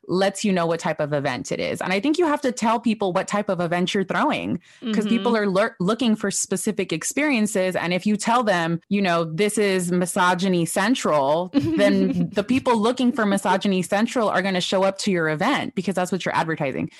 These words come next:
Speaker 1: So we started with the advertising. We're advertising this anti-patriarchal space where we're also gonna have fun. And then at our podcast parties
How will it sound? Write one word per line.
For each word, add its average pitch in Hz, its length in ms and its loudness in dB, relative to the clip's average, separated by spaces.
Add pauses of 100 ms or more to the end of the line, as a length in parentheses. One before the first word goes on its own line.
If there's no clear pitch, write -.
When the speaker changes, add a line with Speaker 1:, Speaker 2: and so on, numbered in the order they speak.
(180)
Speaker 1:
So 233 220 0
we 208 160 0
started 233 340 0
with 220 160 0
the 214 120 2
advertising. 165 600 0
We're 156 160 -2
advertising 196 680 0
this 170 160 0 (520)
anti-patriarchal 156 840 0 (240)
space 190 460 -2
where 180 80 -2
we're 160 120 0
also 165 260 -2
gonna 160 160 0
have 139 160 -4
fun. 156 220 -6 (120)
And 196 140 2
then 226 140 2
at 190 280 2 (140)
our 185 140 2
podcast 180 540 -4
parties 185 640 0